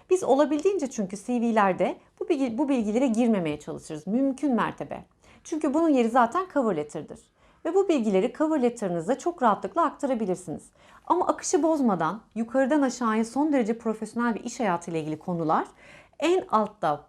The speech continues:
sonuç bölümüne geçmeden bir önceki aşamada kişisel bu konularınızı bir iki cümleyle aktarabilirsiniz çok uzatmadan. Eğer büyük bir boşluğunuz olduysa kariyer boşluğunuz onu detaylandırmak istiyorsanız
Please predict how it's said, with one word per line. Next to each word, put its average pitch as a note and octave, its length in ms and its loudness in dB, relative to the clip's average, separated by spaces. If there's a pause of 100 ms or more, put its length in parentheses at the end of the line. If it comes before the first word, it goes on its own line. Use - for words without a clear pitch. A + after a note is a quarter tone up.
sonuç D4 480 -2
bölümüne C#4 360 2
geçmeden C4 720 0
bir F4 160 -2
önceki C4+ 580 0
aşamada G#3+ 580 0 (340)
kişisel D#4+ 680 0
bu F#4+ 100 0
konularınızı G3+ 800 0 (360)
bir D4+ 200 4
iki E4+ 280 2
cümleyle A#3+ 720 2 (240)
aktarabilirsiniz A3+ 800 -2
çok - 200 -4
uzatmadan. G#3 580 -2 (580)
Eğer D#4 320 4
büyük F4 280 0
bir B3 200 -2
boşluğunuz A#3 540 0
olduysa G3 560 -2
kariyer E3+ 420 0
boşluğunuz E3 520 -6 (100)
onu C4+ 200 0
detaylandırmak A#3+ 800 2
istiyorsanız A3 640 -6